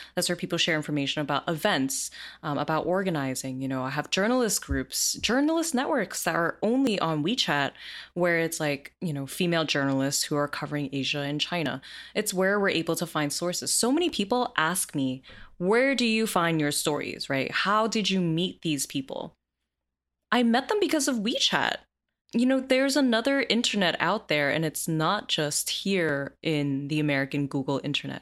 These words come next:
right? There's a whole other world on WeChat, and some people only exist over there. And that's how I'm reaching out to some of the people I've been interviewing. So, you know, it's just feeling very torn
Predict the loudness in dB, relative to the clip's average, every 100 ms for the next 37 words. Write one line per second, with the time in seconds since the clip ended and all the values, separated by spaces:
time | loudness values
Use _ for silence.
0 | -10 -10 -10 -14 -18 -20 -12 -4 -2 -2
1 | 0 0 0 0 0 0 -2 -2 -2 -4
2 | -6 -4 -4 -4 -4 -6 -6 -4 0 0
3 | 0 -2 -4 -6 -6 -6 -6 -6 -6 -6
4 | -6 -8 -10 -18 -18 -20 -20 _ 0 0
5 | 0 0 -2 -4 -4 -2 0 0 0 -2
6 | -2 -4 -4 -6 -2 -2 -2 -4 -8 -12
7 | -12 -8 -6 -4 -4 -2 -2 -4 -6 -6
8 | -8 -10 _ _ _ -20 -20 _ 2 6
9 | 6 4 4 2 2 0 -4 -2 -2 0
10 | 0 0 2 2 2 4 2 2 2 4
11 | 2 -2 0 2 4 2 2